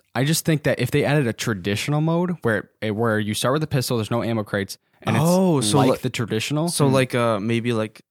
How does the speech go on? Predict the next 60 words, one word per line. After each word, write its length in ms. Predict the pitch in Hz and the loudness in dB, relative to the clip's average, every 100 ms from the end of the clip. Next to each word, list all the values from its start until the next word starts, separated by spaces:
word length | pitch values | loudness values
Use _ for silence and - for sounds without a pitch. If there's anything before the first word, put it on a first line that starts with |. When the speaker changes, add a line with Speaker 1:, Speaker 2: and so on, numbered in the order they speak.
| _ | _
Speaker 2:
uh, 180 | 120 107 | -14 -12
like 140 | 107 104 | -12 -14
a 40 | |
traditional 540 | - 127 117 113 - 113 | -10 -6 -4 -4 -4 -4
section 500 | - 107 - 117 117 | -4 -4 -4 -6 -4
where 100 | 110 | -2
they 100 | 135 | 2
Speaker 1:
Yeah. 120 | 127 | 2
Speaker 2:
add 100 | - | 2
the 80 | 113 | -2
traditional 460 | - 123 117 131 123 | 0 0 0 0 0
maps, 400 | 120 120 - - _ - | 0 -2 -6 -18 _ -6
and 180 | 120 117 | -4 0
then 140 | 113 | 0
they 80 | 117 | 0
have 280 | 120 117 110 | 0 -2 -2
the 80 | 110 | -6
maps 380 | 107 107 107 - | -6 -6 -10 -16
th-, 140 | 110 | -12
for, 180 | - 107 | -8 -6
like, 100 | - | 0
Speaker 1:
Or 200 | 165 190 117 | 4 4 4
Speaker 2:
the 60 | |
Speaker 1:
they 120 | 120 131 | 6 6
Speaker 2:
new 100 | 123 | 6
Cold 200 | - 131 | 4 2
Speaker 1:
just 140 | 131 | 4
say, 100 | 127 | 4
Speaker 2:
War. 80 | 151 | 4
Speaker 1:
use 180 | 147 156 | 4 2
the 80 | 139 | 0
same 220 | - 131 | 0 0
maps, 260 | 131 156 - | 2 0 -2
but 140 | 107 | -2
you 80 | 110 | 0
don't 140 | 113 | -2
start 200 | - 120 | 0 2
out 60 | 110 | 2
with 100 | 110 | -2
a 40 | |
loadout. 340 | 62 60 - - 117 | -8 -12 -14 -12 -6
Loadout. 360 | 101 92 131 | -4 -4 -4
You 40 | 135 | 0
start 160 | - | 2
with 100 | 143 | 4
a 40 | 139 | 2
Speaker 2:
Oh, 60 | |
Speaker 1:
pistol. 300 | 139 113 127 | 2 0 2
Speaker 2:
kinda 160 | 131 131 | 2 2
Speaker 1:
There's 140 | 131 | 2
Speaker 2:
like 160 | 98 87 | 0 -2
Speaker 1:
no 60 | |
ammo 160 | 135 131 | -2 -2
crates. 360 | - 120 110 - | -2 -2 -2 -8
Speaker 2:
Oh, 240 | - 135 | -14 -16
I 80 | 120 | -14
see. 320 | 113 - - - _ _ _ | -14 -18 -20 -20 _ _ _
Speaker 1:
And 120 | 127 | 0
then, 140 | 143 139 | 2 2
like, 200 | 120 | 0